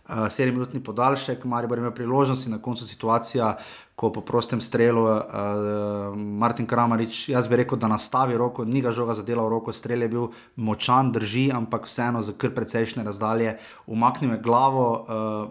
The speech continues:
roko pa je vseeno, mislim, da nastavil in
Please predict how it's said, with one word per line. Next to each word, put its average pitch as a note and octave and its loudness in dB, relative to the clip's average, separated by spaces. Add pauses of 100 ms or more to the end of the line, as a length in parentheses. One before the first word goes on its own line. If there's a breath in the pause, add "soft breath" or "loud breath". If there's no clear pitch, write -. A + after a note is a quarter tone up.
(120)
roko B2 0
pa G#2+ -2
je G#2 0
vseeno, C3 2
mislim, A#2 0
da A2 2
nastavil A2+ 0
in G#2 -4